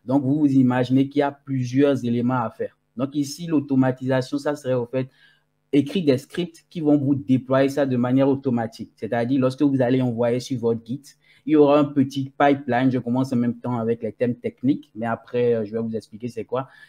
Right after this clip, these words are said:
Il y aura un petit pipeline qui s'exécute et qui va vous permettre de pouvoir récupérer le code, lancer les tests unitaires pour pouvoir tester votre application et les déployer en pré-prod. Et lorsque ça serait validé directement, ça serait envoyé en pré-prod,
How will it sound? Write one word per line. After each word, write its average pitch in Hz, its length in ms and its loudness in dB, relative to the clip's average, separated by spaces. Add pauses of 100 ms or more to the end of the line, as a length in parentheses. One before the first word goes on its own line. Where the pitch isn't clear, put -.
Il - 20 4
y 151 40 6
aura 151 140 8
un 156 40 4
petit 147 300 -2
pipeline 143 540 2
qui 151 120 -4
s'exécute 135 640 -4
et 156 60 -4
qui 156 120 -6
va 147 80 4
vous 135 140 0
permettre 135 360 0
de 123 80 -4
pouvoir 123 380 -4
récupérer 151 480 0
le 147 140 0
code, 151 300 -4 (340)
lancer 143 420 4
les 143 180 0
tests 151 280 0
unitaires 139 480 0
pour 147 100 -10
pouvoir 135 260 -2
tester 139 300 -2
votre 127 220 -2
application 120 640 -8 (300)
et 165 100 2
les 156 140 4
déployer 135 480 0
en 131 100 0
pré-prod. 175 560 -2 (100)
Et 147 80 0
lorsque 135 280 0
ça 151 100 0
serait 143 240 0
validé 120 640 -4 (200)
directement, 131 720 2
ça 147 140 -4
serait 139 180 -4
envoyé 123 380 0
en 120 80 -6
pré-prod, 113 420 -12